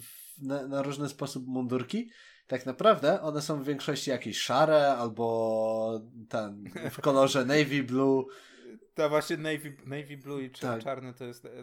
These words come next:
Speaker 2: to jest najczęstsze, co jest naprawdę niesamowite, biorąc pod uwagę temperatury.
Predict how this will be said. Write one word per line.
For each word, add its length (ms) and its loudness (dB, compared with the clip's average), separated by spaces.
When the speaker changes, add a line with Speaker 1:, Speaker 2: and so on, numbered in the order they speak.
Speaker 2:
to 60 -14
jest 140 -14
najczęstsze, 560 -12
co 200 -8
jest 200 -4
naprawdę 600 -4
niesamowite, 680 -12
biorąc 300 -12
pod 160 -16
uwagę 440 -10
temperatury. 760 -12